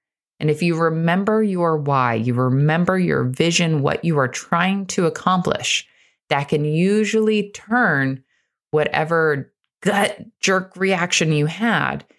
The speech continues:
to spending money into a, that's right. It doesn't help me in the long run. In the long run, my goal is to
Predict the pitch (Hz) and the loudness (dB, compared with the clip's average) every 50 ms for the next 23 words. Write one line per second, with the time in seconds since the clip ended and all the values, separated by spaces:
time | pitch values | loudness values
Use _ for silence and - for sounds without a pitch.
0 | _ _ _ - - - 156 - - - 185 170 180 185 165 170 170 165 160 143 | _ _ _ -2 0 0 0 0 0 0 0 2 2 2 2 2 2 2 2 0
1 | 147 - - 147 139 - - - 143 139 135 131 127 - _ _ _ _ _ _ | 0 0 0 0 0 0 0 0 2 2 2 0 -2 -6 _ _ _ _ _ _
2 | _ _ _ - 160 147 156 151 - - 151 147 143 156 147 139 131 - - - | _ _ _ -2 -2 0 0 -2 -2 -2 -2 0 0 2 2 2 0 -2 -4 -6
3 | - - - _ _ _ - 151 156 - 143 131 - 160 156 156 - 175 170 - | -8 -8 -8 _ _ _ 0 0 0 0 -2 -6 -4 -2 0 0 2 0 0 -2
4 | - - - - 170 160 156 160 151 151 151 143 143 139 135 131 131 131 135 135 | -4 -6 -4 -2 0 0 0 0 0 0 2 2 2 2 0 0 0 0 2 2
5 | 131 127 120 123 120 95 - 135 147 - - 156 160 147 143 139 135 139 143 160 | 2 2 0 0 0 0 -2 -2 -2 -2 -2 0 0 2 0 0 0 0 0 2
6 | 190 202 185 160 139 135 135 135 131 135 127 135 131 - 147 143 143 139 143 - | 2 0 0 0 0 0 0 0 2 0 0 0 -2 0 0 2 2 0 0 0
7 | - 147 139 135 135 - - - - 135 127 131 127 131 131 135 | 0 0 0 0 0 -2 -2 0 0 0 0 2 0 0 0 -2